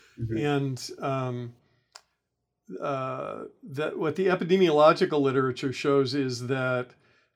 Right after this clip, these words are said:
Speaker 2: uh, a fairly large number of people who qualify for one diagnosis also qualify for another. So, for example, people who qualify for the diagnosis of an anxiety disorder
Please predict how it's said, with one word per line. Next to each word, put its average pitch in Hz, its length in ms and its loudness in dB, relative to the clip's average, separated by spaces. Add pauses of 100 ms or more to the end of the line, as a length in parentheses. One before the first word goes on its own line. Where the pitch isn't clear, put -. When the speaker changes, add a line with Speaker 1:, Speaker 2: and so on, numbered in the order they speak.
Speaker 2:
uh, 139 280 -2
a 170 120 -6
fairly 202 400 8
large 143 400 6
number 143 280 0
of 123 140 -4
people 151 300 -2
who 135 100 0
qualify 135 600 -2
for 127 180 -4
one 139 280 0
diagnosis 123 1080 -4 (340)
also 139 300 0
qualify 131 560 -2
for 127 180 -6
another. 120 320 -6
So, 151 180 -2
for 170 240 4
example, 135 460 0
people 139 380 0
who 131 120 -2
qualify 127 680 -2 (540)
for - 120 -6
the 139 100 2
diagnosis 131 720 -2
of 123 120 -4
an 127 100 -6
anxiety 147 640 2
disorder 127 600 -2